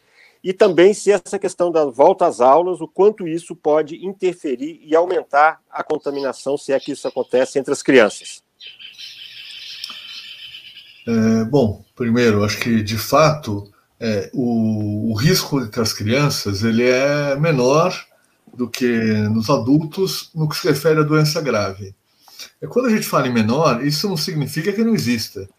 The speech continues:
Speaker 2: Nós temos tido muitos exemplos, exemplos tristes. É, eu conheci exemplos próximos, inclusive, de crianças com doença grave e que vieram até a falecer por conta da,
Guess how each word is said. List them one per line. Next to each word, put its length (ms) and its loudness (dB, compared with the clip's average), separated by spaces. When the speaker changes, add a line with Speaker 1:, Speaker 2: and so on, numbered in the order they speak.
Speaker 2:
Nós 140 -14
temos 300 -6
tido 640 -2
muitos 500 0
exemplos, 600 -2
exemplos 520 -6
tristes. 600 -2
É, 220 -2
eu 100 -8
conheci 680 -4
exemplos 440 -2
próximos, 500 -4
inclusive, 480 -2
de 140 -8
crianças 500 -4
com 360 -4
doença 360 0
grave 640 2
e 60 -18
que 180 0
vieram 540 4
até 260 -4
a 320 -2
falecer 560 -4
por 120 -12
conta 300 -10
da, 300 -4